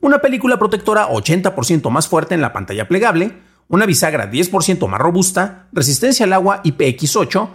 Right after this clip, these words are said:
soporte para la S Pen y una cámara para selfies de cuatro megapíxeles debajo de la pantalla.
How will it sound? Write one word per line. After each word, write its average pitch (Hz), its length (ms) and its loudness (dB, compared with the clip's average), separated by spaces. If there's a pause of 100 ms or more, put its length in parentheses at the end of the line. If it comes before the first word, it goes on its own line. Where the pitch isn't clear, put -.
(100)
soporte 254 480 2
para 131 240 0
la 95 180 -4
S 123 200 -2
Pen 190 280 -2
y 185 120 2
una 262 160 2
cámara 240 280 2
para 233 140 0
selfies 208 380 0
de 123 120 -4
cuatro 180 240 0
megapíxeles 208 680 0
debajo 127 400 0
de 131 100 2
la 113 120 -2
pantalla. 101 500 -6